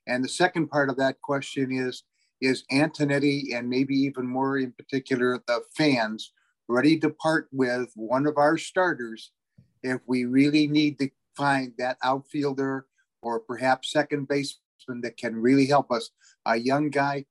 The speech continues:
controllable, that's gonna cost us a starter? Are we willing to give up a Plesac, McKenzie, Quattro, Logan? I'm kind of discounting Savalier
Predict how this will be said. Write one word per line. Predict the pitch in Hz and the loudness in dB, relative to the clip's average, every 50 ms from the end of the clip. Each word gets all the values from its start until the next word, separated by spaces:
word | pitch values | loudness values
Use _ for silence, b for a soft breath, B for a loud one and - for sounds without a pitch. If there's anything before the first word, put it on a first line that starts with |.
| - | -14
controllable, | - 135 123 113 - - - - 156 165 170 160 147 - 117 120 117 113 - _ _ _ _ _ _ _ _ _ _ _ _ _ _ - | -12 -12 -12 -12 -14 -8 0 4 6 6 8 6 6 4 2 -2 -2 -2 -4 _ _ _ _ _ _ _ _ _ _ _ _ _ _ -8
that's | 127 117 - | -8 -6 -6
gonna | - 143 139 131 123 | -4 -4 -2 -2 -4
cost | - - 143 143 143 143 - - | -4 0 2 2 2 0 -2 -6
us | 143 139 - - 127 | -8 -8 -8 -12 -14
a | 123 | -12
starter? | - - - 143 135 123 110 107 107 - | -12 -8 -4 -2 -2 -2 -2 -4 -6 -6
Are | 113 117 117 | -4 -4 -2
we | 120 123 120 | -2 -2 -2
willing | 117 123 131 135 151 151 | -2 -2 0 0 0 -2
to | 143 | -2
give | 135 131 156 156 143 | -2 -2 -2 0 2
up | 147 147 151 - - | 0 0 0 0 -6
a | 139 | -12
Plesac, | - _ - 147 151 143 - - 147 135 139 135 _ _ _ _ _ - | -12 _ -4 -4 -4 -4 -2 -2 -2 -2 -2 -2 _ _ _ _ _ -12
McKenzie, | 127 120 - - 147 147 143 147 135 139 139 135 131 131 _ _ _ _ _ _ _ _ _ | -12 -10 -4 0 0 0 0 0 -2 -2 -2 -2 -2 -4 _ _ _ _ _ _ _ _ _
Quattro, | - - 135 143 147 143 - 143 147 139 135 151 170 - _ _ - | -4 0 2 2 2 2 -2 -8 -8 -6 -6 -8 -10 -12 _ _ -10
Logan? | 117 131 139 143 139 135 143 131 131 135 135 _ _ _ _ _ _ _ _ _ - | -4 0 0 0 0 0 -2 -4 -4 -8 -12 _ _ _ _ _ _ _ _ _ -8
I'm | - - 135 | -6 -6 -4
kind | 135 - 156 151 156 | -2 0 0 0 0
of | 147 123 - _ | -2 -4 -6 _
discounting | - 156 147 - - - 156 151 143 139 143 139 135 135 127 | -8 -8 -8 -6 -4 -2 0 0 0 -2 -4 -4 -4 -4 -6
Savalier | 120 - - 135 127 135 131 131 131 131 131 131 127 127 123 123 | -6 -8 -8 -6 -2 0 2 2 2 2 2 0 -2 -2 -6 -6